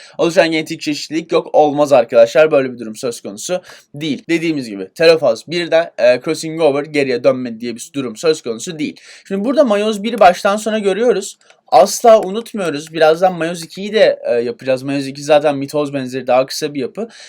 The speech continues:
İnterfaz sadece meioz birin başına gerçekleşiyor. Meioz ikinin şeyinde öyle bir durum söz konusu değil. Baktık,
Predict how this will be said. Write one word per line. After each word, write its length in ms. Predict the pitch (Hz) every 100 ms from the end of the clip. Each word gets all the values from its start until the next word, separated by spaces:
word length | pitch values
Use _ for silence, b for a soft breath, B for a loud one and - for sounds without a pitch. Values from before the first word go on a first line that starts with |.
| B -
İnterfaz 640 | 202 196 214 208 294 302
sadece 220 | 262 254
meioz 300 | 214 202 170
birin 220 | 185 226
başına 280 | 254 262 247
gerçekleşiyor. 640 | 240 233 240 233 226 240 226
Meioz 360 | 202 226 208
ikinin 360 | 196 190 196 175
şeyinde 380 | - 170 170 196
öyle 200 | 185 165
bir 120 | 151
durum 200 | 139 131
söz 280 | 185 - -
konusu 400 | 135 135 190 160
değil. 200 | 110 b b b
Baktık, 580 | 170 240 - 202 -